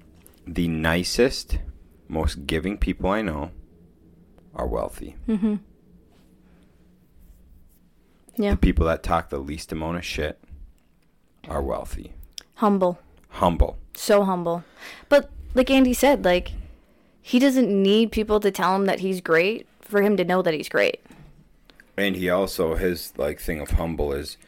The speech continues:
Speaker 1: d-, it's not humble on, like, what you have. It's humble on knowing that no matter,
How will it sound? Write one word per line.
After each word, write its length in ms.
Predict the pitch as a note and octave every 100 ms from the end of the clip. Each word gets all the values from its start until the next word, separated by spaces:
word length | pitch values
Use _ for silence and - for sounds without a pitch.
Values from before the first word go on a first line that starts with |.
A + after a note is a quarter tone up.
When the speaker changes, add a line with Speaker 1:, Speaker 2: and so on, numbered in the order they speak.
| _ _
Speaker 1:
d-, 80 | - -
it's 200 | - -
not 220 | E2+ -
humble 320 | D#2+ D#2+ D2
on, 200 | D2+ D2
like, 300 | C#2 C2+ - - _ -
what 340 | D#2+ D#2+ -
you 120 | E2
have. 480 | D2 E2 E2 D2+ D2+
It's 160 | D2+ -
humble 360 | - D#2+ D#2+
on 240 | D2+ D2 - _ _ _ -
knowing 360 | E2+ E2 E2+
that 180 | D#2+ D2
no 160 | C2+ D#2
matter, 540 | D#2+ D#2 D#2 D2 -